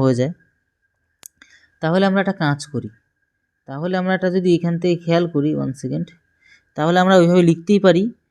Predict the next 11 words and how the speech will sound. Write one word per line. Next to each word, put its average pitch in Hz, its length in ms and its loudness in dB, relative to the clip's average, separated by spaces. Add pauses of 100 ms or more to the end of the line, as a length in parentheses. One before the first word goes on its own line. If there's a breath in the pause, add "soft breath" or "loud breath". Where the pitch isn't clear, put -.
(260)
যে 139 220 -2 (180)
দুইয়ে 185 300 6 (320)
দুই 190 280 6 (680)
by 143 200 2 (140)
আমাদের 175 280 4 (160)
তিন, 156 200 2 (1300 soft breath)
আর 143 120 -2 (120)
উপরে 180 280 2 (180)
পাওয়ার 143 400 4 (220)
পাঁচ 160 180 -2 (120)
তো 185 60 -2